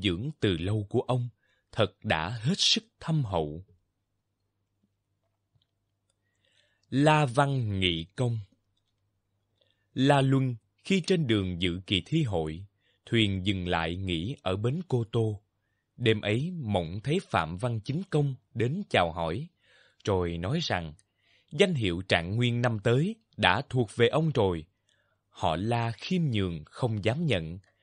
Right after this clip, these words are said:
Phạm Văn Chính Công liền nói, "Sự việc vào năm ấy, nơi lầu ấy, đã thấu đến lòng trời." Họ La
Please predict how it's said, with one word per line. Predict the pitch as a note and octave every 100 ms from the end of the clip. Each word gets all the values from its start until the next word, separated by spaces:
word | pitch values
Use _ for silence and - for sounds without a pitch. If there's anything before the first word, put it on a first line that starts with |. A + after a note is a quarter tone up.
| _ _ _
Phạm | _ - E2+ D#2+
Văn | F2+ A#2 G#2+ -
Chính | C3 F3+
Công | D3+ C#3+ C3 G#2
liền | F#2 F#2 D#2
nói, | E2 G2+ D3 G3+ _ _ _ _ _ _ _ _ _ -
"Sự | - G#2+ F2+
việc | F2 F#2+ - -
vào | G2 E2+ D#2
năm | G2+ G#2
ấy, | A2 C3 G3+ _ _ _ _ D3
nơi | D#3 F3+ F3
lầu | A#2 G2 E2 D2+
ấy, | F#2+ A2 F#3 - _ _ _ -
đã | G#2 D#2 G2 -
thấu | A2+ A#2 D#3+
đến | C3 D3+ G3
lòng | A#2+ F#2+ E2+ D2+
trời." | - F2 D#2+ C#2+ D2+ _ _ _ _ _ _ _ _ _ _ _ _ _ _ _ _ _ _ _ _ _ _ _ _ _ _ _ _ _ _ _ _ _
Họ | - G2+ E2+
La | A2 A#2 A2+